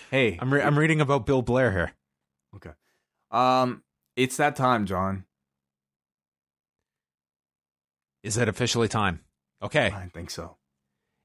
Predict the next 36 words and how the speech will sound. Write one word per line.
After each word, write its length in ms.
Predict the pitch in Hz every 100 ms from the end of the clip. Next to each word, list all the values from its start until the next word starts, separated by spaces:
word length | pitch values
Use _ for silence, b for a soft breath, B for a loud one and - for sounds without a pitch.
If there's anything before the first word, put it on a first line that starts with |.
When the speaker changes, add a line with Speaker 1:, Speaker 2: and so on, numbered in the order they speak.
| -
Speaker 2:
Everybody 720 | 151 190 185 214 214 208 185 -
that 120 | 135
does 180 | 135 113
not 220 | 135 170
want 140 | 196 180
to 80 |
hear 360 | 180 135 98 92 _ _ _
about 220 | - 127 120
Avengers 420 | 127 151 175 156
Endgame, 460 | 147 113 98 98 - _ _ _
good 160 | 139 135
night. 260 | 139 - _ _ _ _
Turn 180 | - 165
the 80 | 190
podcast 640 | 160 135 113 110 98 -
off, 240 | 92 101 - _ _
and 80 | 123
if 100 | 120
I 60 | 117
hear 200 | - 156
from 200 | - 127 _
anybody, 680 | 180 233 202 101 85 87 - _ _
I'm 120 | 120 107
block-, 380 | 113 92 87 - _ _ -
I'm 120 | 110
blocking 400 | 98 107 87 -
you. 160 | _ - _ _ _ _ -
I'm 160 | 120
usually 320 | 131 147 160 143
a 60 |
muter. 480 | 117 113 143 190 190 _
I 120 | 117
will 260 | 117 113 123
block 380 | 107 92 82 -
you. 80 | 62 _ _ _ _ _ _
Speaker 1:
Wow. 360 | - 80 87